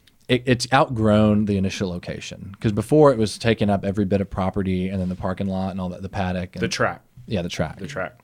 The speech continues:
Speaker 1: Yeah.
Speaker 2: Okay.
Speaker 1: And we do want Chase Bays to be next to it. So, but we don't wanna move. So we've just, we're kinda figuring out, we just looked at eight hundred and seventy-eight acres in, uh, Margaret, Argo, Odenville area.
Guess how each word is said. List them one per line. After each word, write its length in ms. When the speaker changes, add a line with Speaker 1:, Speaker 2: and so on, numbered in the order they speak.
Speaker 1:
Yeah. 120
Speaker 2:
Okay. 180
Speaker 1:
And 340
we 120
do 200
want 200
Chase 220
Bays 240
to 40
be 100
next 280
to 180
it. 160
So, 480
but 140
we 100
don't 120
wanna 140
move. 460
So 260
we've 220
just, 340
we're 140
kinda 240
figuring 320
out, 240
we 100
just 220
looked 280
at 300
eight 160
hundred 220
and 80
seventy-eight 560
acres 560
in, 640
uh, 420
Margaret, 640
Argo, 440
Odenville 440
area. 480